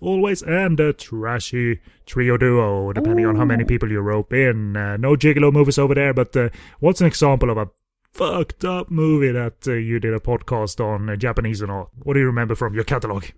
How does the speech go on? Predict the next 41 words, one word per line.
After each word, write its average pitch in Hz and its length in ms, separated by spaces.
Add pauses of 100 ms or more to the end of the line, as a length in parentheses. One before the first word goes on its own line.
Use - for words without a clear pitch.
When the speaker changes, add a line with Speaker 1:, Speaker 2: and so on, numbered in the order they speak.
(240)
Speaker 2:
The 110 80
one 107 220
that - 160
stands 98 580
out 101 340
would 95 140
probably 98 420
be 92 80
White 101 340
Rose 101 280
Campus, 98 720
and 104 180
then 101 140
everybody 95 460
gets - 260
raped. 101 440 (160)
Speaker 1:
Now 160 320
explain 151 380
that. 113 280
That 143 360
Speaker 2:
<laughs> - 80
Speaker 1:
sounded 127 520
like 117 480
a 135 80
full 120 340
movie 139 280
title 147 400
or 131 240
a 117 60
tagline. 98 760 (140)
Speaker 2:
It's - 140
a - 60
full 170 200
movie 123 300
title. 107 520 (100)
It's, - 160
it's 104 200
what 110 140
happens, 123 420
too. 135 300 (240)
Speaker 1:
It, 139 140